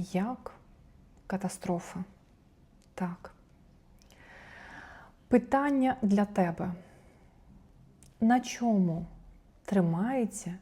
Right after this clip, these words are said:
мій внутрішній дім? Якщо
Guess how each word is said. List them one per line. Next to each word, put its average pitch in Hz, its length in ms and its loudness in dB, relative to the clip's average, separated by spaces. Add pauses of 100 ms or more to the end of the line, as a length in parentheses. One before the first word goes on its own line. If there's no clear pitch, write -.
(160)
мій 196 240 10
внутрішній 180 880 0 (420)
дім? 165 340 0 (1800)
Якщо 202 480 4